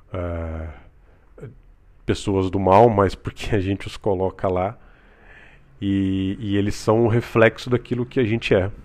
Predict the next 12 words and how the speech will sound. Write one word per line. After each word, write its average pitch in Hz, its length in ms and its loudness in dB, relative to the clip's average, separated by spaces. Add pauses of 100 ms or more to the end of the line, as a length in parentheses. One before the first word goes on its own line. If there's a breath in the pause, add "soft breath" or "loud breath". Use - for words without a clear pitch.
(1400 soft breath)
Então, 95 120 -6
uma 98 220 2
vez 104 200 2
que - 120 0
a 107 40 2
gente 107 220 -2
coloca 110 320 4
pessoas 107 400 -2
corruptas 101 540 -4
no 107 80 -2
governo, 107 540 2
nós, 107 680 0